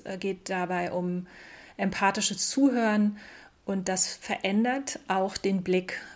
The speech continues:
auf den Tag. Zu sagen, „Okay, ähm, da war ganz viel Herausforderung, aber ich war heute in der Mittagspause draußen, die Sonne schien, der Schnee glitzert und dafür bin ich dankbar.“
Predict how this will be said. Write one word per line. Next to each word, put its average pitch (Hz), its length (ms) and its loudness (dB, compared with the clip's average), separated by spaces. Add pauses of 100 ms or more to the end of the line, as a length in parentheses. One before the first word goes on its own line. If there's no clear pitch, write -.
auf 180 200 -6
den 180 220 -4
Tag. - 520 -4 (840)
Zu - 140 -6
sagen, 175 320 -2
„Okay, 175 480 -4 (640)
ähm, 175 680 -2 (160)
da 170 160 0
war 196 200 4
ganz 196 200 2
viel 190 160 -2
Herausforderung, 180 1120 -2 (100)
aber 202 500 -2 (540)
ich - 200 -4
war 196 160 2
heute 190 520 0 (160)
in 196 100 0
der 190 80 -2
Mittagspause 185 600 -4
draußen, 190 580 -2
die 185 140 -2
Sonne 185 260 -2
schien, 190 460 0 (340)
der 196 100 -2
Schnee 196 280 0
glitzert 185 560 -2 (200)
und 208 160 2
dafür 185 220 -2
bin 180 160 -2
ich 180 140 -6
dankbar.“ 165 480 -6